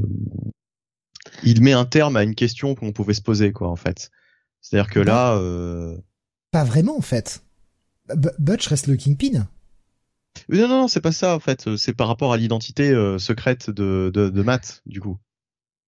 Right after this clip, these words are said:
Speaker 1: Enfin,
Speaker 2: Bah,
Speaker 1: voilà. Là, euh, avec ce qui se passe avec Butch, euh,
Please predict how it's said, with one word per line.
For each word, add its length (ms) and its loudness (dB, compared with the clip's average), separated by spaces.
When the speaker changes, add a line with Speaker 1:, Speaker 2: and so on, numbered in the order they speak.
Speaker 1:
Enfin, 140 -20
Speaker 2:
Bah, 100 2
Speaker 1:
voilà. 240 2
Là, 260 2
euh, 180 2
avec 180 -2
ce 80 -14
qui 100 -14
se 80 -10
passe 200 -2
avec 240 -2
Butch, 360 2
euh, 420 -4